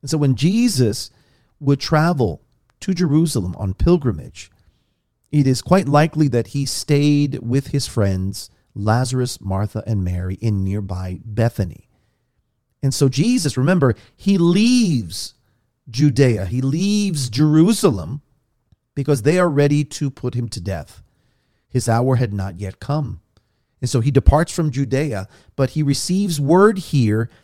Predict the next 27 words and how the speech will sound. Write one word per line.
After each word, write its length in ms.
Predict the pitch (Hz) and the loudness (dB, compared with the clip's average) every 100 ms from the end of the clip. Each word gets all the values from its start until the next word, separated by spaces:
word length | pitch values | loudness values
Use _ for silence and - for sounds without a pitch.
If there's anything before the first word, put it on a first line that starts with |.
| _ 131 | _ -6
that 220 | 127 110 | -4 -2
his 240 | 160 131 | -4 -4
dear 300 | 113 156 190 | -2 0 0
friend 440 | - 170 147 151 143 139 | 0 2 2 2 0 2
Lazarus 840 | 147 170 147 135 82 - - - _ _ _ _ _ _ _ _ _ 123 | 4 4 2 0 0 -6 -10 -12 _ _ _ _ _ _ _ _ _ -6
is 200 | 113 - | -6 -4
ill. 340 | 117 98 90 - _ _ _ _ _ _ _ _ | -2 -2 -4 -12 _ _ _ _ _ _ _ _
Lazarus 560 | 147 156 180 147 139 - | 0 0 2 2 2 2
was 240 | 151 - | -2 0
on 460 | - 127 123 123 131 - _ | 0 2 4 2 -2 -6 _
his 280 | _ 123 107 | _ -4 -4
deathbed. 640 | 113 107 - - 78 - _ _ _ _ _ _ _ _ | -2 -2 -2 -10 -14 -16 _ _ _ _ _ _ _ _
Verse 200 | 139 131 | 0 2
three 180 | 160 165 | 2 2
says, 200 | 160 135 | 4 4
"So 140 | 147 | 2
the 80 | 131 | 2
sisters 400 | 202 190 165 - - - | 0 0 -2 -4 -10 -12
sent 500 | - 190 220 - - | -2 2 2 0 -2
to 140 | 147 | -2
him," 180 | 98 95 | -2 -4
sent 260 | - 170 | -4 -2
to 80 | - | -2
Jesus 440 | 131 139 160 143 127 | -2 -2 0 0 0
this 160 | 117 | 0
word, 260 | 139 165 147 | 2 2 2
saying, 460 | - 147 139 139 | 2 4 6 4